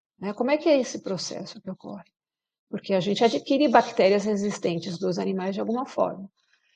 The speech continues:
Então, basicamente de, de três formas. Pelo contato direto entre os animais e os humanos, né? Então,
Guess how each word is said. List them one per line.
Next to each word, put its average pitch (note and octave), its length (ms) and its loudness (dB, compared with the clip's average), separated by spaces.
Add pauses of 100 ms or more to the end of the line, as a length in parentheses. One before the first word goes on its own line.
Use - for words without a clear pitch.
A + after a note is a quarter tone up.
Então, F4 160 6 (400)
basicamente D4 640 6
de, C4+ 120 0 (200)
de C4 160 2
três - 360 6
formas. F3 500 -2
Pelo C#4+ 240 6
contato A3 520 4
direto C4+ 600 8 (120)
entre G#3+ 300 -2
os G3 80 0
animais G3 800 0
e G#3+ 160 2
os F#3+ 120 2
humanos, B3+ 600 -2 (540)
né? G#3 180 2
Então, G#3 580 2